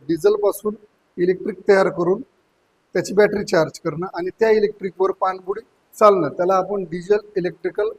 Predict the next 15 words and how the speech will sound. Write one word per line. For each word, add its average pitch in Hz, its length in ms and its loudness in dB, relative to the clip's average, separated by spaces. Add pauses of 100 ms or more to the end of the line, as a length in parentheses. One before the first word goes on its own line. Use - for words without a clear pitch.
(260)
पाणबुडी 185 340 -2
असं 180 180 -4
समजतो. 185 420 -10 (260)
ह्या 170 120 -4
पाणबुड्या 185 400 -2
फार 185 280 -4
फार 196 100 0 (260)
चार 190 200 4
ते 190 100 -2
पाच 185 300 2
दिवस, 156 220 -4
तुम्हाला 175 320 -16
समोर 175 280 -6
जेवढ्याही 180 340 0
दिसतात 175 320 -12